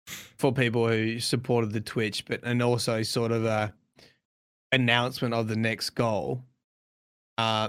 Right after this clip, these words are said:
and the plan was, I don't know if we'll get there or not, but the plan was that, um, if we get to a,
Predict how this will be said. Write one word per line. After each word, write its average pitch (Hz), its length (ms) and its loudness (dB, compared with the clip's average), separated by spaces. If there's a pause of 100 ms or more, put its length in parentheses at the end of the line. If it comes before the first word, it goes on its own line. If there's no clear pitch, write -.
and 127 200 2
the 120 40 2
plan 170 540 0
was, 113 600 0 (640)
I 113 40 -2
don't 170 120 2
know 120 100 0
if 110 160 -6
we'll 110 120 -4
get 120 240 -4
there 95 160 -6
or 104 60 -4
not, 107 340 -4
but 107 240 -4
the 117 140 -4
plan 165 420 0
was 117 340 0
that, 107 260 0
um, 101 380 -4 (680)
if 135 160 0
we 151 80 2
get 127 260 2
to 123 320 0
a, 113 440 0